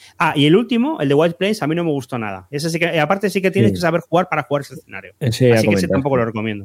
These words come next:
Speaker 2: Es un poco más bestia, ¿no? Más
Speaker 1: Es que no es que sea bestia, es que tiene, es un escenario hipotético y hay muchas cosas que pueden salir mal,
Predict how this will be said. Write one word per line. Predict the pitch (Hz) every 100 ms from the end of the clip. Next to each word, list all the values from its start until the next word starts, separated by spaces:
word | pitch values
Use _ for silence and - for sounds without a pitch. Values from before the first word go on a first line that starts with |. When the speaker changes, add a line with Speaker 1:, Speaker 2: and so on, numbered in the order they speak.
| 98
Speaker 2:
Es | -
un |
poco | 120 131
más | 127 127
bestia, | 117 107 - 90
¿no? | 101 135
Más | 110 104 104 - - -
Speaker 1:
Es | 185 175
que | 226
no |
es | 226
que | 226
sea | - 175
bestia, | 180 -
es | 143
que | 160
tiene, | 185 196 202 190
es |
un | 190
escenario | 202 208 202 196
hipotético | 185 180 226 185 - 202
y | 175
hay |
muchas | 170 180 185
cosas | 180 175
que | 160
pueden | 160 156
salir | 147 131 135
mal, | 185 175 165